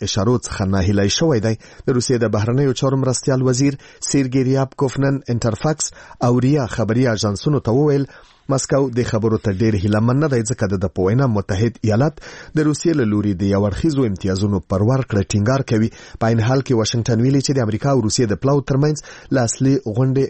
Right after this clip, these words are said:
مخکې به نن ماښام ښاغلی ریابکوف د امریکا د بهرنیو چارو وزارت له مرستیالې وینډي شرمن سره مقدماتي خبرې وکړي. په پام کې ده چې د دواړو خواوو ترمنځ د ستراتیژیک او امنیتي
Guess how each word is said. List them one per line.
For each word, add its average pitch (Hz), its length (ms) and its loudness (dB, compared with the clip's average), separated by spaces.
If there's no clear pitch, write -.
مخکې 156 300 -2
به 101 100 0
نن 143 160 0
ماښام 160 320 -2
ښاغلی 117 360 2
ریابکوف 139 500 0
د 131 80 2
امریکا 139 320 0
د 117 120 0
بهرنیو 127 500 0
چارو 131 180 2
وزارت 127 340 -2
له 110 120 2
مرستیالې 139 500 0
وینډي 131 340 2
شرمن 120 340 0
سره 90 240 0
مقدماتي 95 640 0
خبرې 131 220 2
وکړي. 117 300 0
په 120 120 0
پام 127 140 0
کې 131 160 -2
ده 135 60 2
چې 139 200 2
د 107 140 0
دواړو 123 240 2
خواوو 120 260 0
ترمنځ 127 300 0
د 147 120 2
ستراتیژیک 127 600 0
او 98 120 2
امنیتي 98 420 0